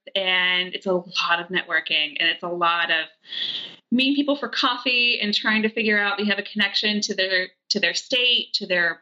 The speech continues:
political beliefs, to their office, to someone in their office. It kind of helps to strip the green, <laughs> as I've, as I've, um, phrased it. Kind of strips the,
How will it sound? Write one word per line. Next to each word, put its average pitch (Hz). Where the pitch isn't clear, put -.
political 220
beliefs, 208
to 202
their -
office, 185
to 185
someone 202
in 196
their 190
office. 175
It 233
kind 277
of 294
helps 226
to 202
strip -
the 226
green, 196
<laughs> 294
as 185
I've, 180
as 220
I've, 190
um, 180
phrased 170
it. 165
Kind 214
of -
strips -
the, 208